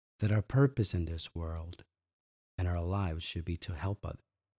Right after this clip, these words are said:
to serve our community, to give more of ourselves,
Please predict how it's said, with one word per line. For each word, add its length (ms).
to 100
serve 340
our 80
community, 600
to 80
give 240
more 460
of 80
ourselves, 600